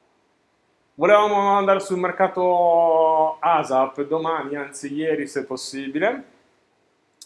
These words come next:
e eravamo un piccolo team. Che fare? Cosa faccio? Come lo monto? Cosa sappiamo fare? Allora, ci siamo resi conto che io sapevo usare bene Spring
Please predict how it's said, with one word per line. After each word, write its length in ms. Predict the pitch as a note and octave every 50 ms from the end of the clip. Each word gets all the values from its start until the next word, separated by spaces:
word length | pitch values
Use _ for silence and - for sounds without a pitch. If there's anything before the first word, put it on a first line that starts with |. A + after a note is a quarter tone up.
| _ _ -
e 120 | - F3
eravamo 380 | F#3 F3+ F#3 F#3 E3+ D#3+ D3+ D3+
un 100 | D3 D3
piccolo 260 | D3 C#3+ D3+ C3 A#2
team. 280 | - A#2+ A2+ A2 G#2+ A2 _ _ _ _ _ _ _ _ _ _
Che 140 | - G#3+ G#3+
fare? 580 | G#3+ - D#3 D3 D#3 F3 F3+ F3+ F#3+ F3+ - _ _ _ _ _ _ _ _ _ _ _ _ _ _ _ _ _ _ _ _ _
Cosa 260 | - D#3 E3 E3+ F#3+
faccio? 400 | - - C3 C#3 D3 - - E3
Come 220 | D3+ D3+ D3 D3+ D#3+
lo 80 | D#3
monto? 600 | D3 C#3 C#3 C#3 D3 D3+ D#3 D3+ D#3 D#3 D#3+ D#3 - - -
Cosa 200 | - E3 E3 F#3+
sappiamo 380 | - E3+ D#3+ D#3 D#3 D3+ C#3+
fare? 540 | C#3+ - D3+ D3+ D#3 E3 E3 E3+ E3 E3+ - _ _ _ _ _ _ _ _ _ _ _ _ _ _ _ _ _ _
Allora, 640 | - A3 A3 G3 F3 E3+ F3 F3 F3 E3+ - - - _ _ _
ci 140 | _ - -
siamo 160 | A3 G#3 G3+
resi 140 | G#3 A#3+ A#3+
conto 320 | G#3+ A3+ G#3+ G#3+ F#3+ G3 -
che 300 | - D#3+ D#3 D3+ D3+ - - _ _ _ _ _ _ _
io 320 | - A3+ A#3 A#3 A3+ -
sapevo 420 | - - - F3 E3 D#3 E3 E3 E3
usare 240 | D#3 E3 E3 D#3+ D#3+
bene 240 | D#3 D#3+ D#3+ D#3+ D#3+
Spring 680 | D#3+ - - D3 D3+ D#3 E3 D#3+ D#3 E3 E3+ F3 E3+